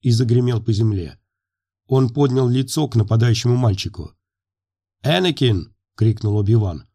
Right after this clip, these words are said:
Он побежал к нему. Сири была рядом, прикрывая его сбоку. Но его подаван не слышал его.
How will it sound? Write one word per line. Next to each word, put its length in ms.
Он 180
побежал 420
к 60
нему. 400
Сири 360
была 280
рядом, 320
прикрывая 500
его 300
сбоку. 360
Но 160
его 260
подаван 440
не 100
слышал 400
его. 400